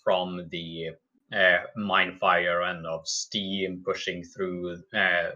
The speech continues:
the concrete roads, uh, around Centralia. It actually ma-, straight away makes you a little bit sort of nervous and uncomfortable to know that there's literally been this enormous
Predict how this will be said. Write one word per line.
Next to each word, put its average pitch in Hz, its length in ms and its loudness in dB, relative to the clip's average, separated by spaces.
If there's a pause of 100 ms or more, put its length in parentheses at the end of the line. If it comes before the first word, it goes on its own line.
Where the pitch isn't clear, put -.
(120)
the 104 160 2 (100)
concrete 87 440 -4 (120)
roads, 85 500 0 (140)
uh, 90 220 2
around 87 260 -2
Centralia. 104 680 -2 (1600)
It - 220 6
actually 247 400 8
ma-, 190 180 10 (140)
straight 185 400 6
away 143 400 6
makes 117 480 2
you 117 140 2
a 107 40 6
little 101 340 0
bit 95 240 0 (220)
sort - 240 -6
of 87 180 2 (360)
nervous 101 580 4
and 90 80 -2
uncomfortable 90 720 -2
to 90 80 -12
know 87 300 4
that 85 220 6 (500)
there's 104 500 4 (140)
literally 123 560 2
been 92 420 4
this 85 180 -2
enormous 98 640 2